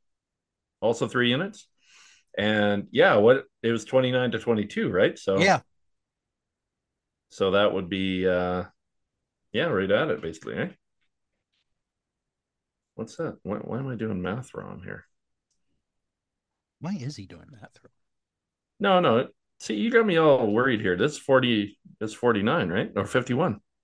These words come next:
Speaker 1: You're good.
Speaker 2: Okay.
Speaker 1: Over forty-seven you had.
Speaker 2: Yep.
Speaker 1: You, you, you had me tricked there that I didn't
Speaker 2: No.
Speaker 1: do the math right.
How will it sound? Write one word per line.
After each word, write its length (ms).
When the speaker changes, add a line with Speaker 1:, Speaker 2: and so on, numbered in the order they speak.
Speaker 1:
You're 160
good. 220
Speaker 2:
Okay. 220
Speaker 1:
Over 200
forty-seven 580
you 120
had. 180
Speaker 2:
Yep. 240
Speaker 1:
You, 100
you, 300
you 140
had 160
me 100
tricked 320
there 380
that 180
I 40
didn't 220
Speaker 2:
No. 60
Speaker 1:
do 120
the 40
math 80
right. 1000